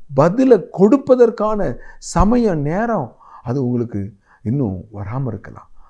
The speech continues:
தேவன் ஒவ்வொன்றுக்கும் ஒவ்வொரு காலம் உண்டு. சோர்ந்து போயிடாதீங்க. உங்களுடைய ஜெபங்கள் ஆண்டுடைய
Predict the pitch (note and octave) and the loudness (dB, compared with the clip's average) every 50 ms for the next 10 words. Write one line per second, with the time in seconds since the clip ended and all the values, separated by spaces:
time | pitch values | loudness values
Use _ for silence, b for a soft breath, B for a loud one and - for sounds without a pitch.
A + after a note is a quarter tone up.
0 | b b G#2+ F#2+ A2 C#3 C#3 B2+ G#2 A2 A#2+ B2+ D#3 F#3+ G3 G3+ G3+ - E3+ C#3 | b b -8 -4 -2 0 0 0 0 -2 0 0 0 0 0 0 -2 -2 -2 -2
1 | B2+ C3+ D3 D3 C3 - - A#2 C3 D3+ F3 F#3+ F3+ D#3 B2+ G#2+ - - G2+ _ | 0 0 -2 -4 -6 -10 -12 -10 -8 -8 -8 -6 -6 -8 -8 -10 -12 -16 -20 _
2 | b b b b b b - - F#3 G#3 B3 C4+ C4+ A3+ G3 G#3+ G#3 G3+ F#3+ F#3 | b b b b b b -6 -2 2 2 2 2 2 0 0 0 0 0 -2 -4
3 | E3 D3 C3+ A#2 A2 - F2 _ B B B B B B B B - - F2+ F2+ | -6 -8 -10 -10 -12 -16 -18 _ B B B B B B B B -10 -8 -6 -6
4 | F#2 F2 F2+ F#2 F#2+ G2+ G#2 G#2+ A2+ A2 G#2 F#2+ F#2 F2+ F2+ - b b b b | -6 -6 -8 -6 -4 -2 -2 0 0 0 0 -2 -4 -4 -6 -10 b b b b
5 | b b - G#2+ G#2 G#2 G2+ G2+ | b b -6 -4 -4 -2 -2 -4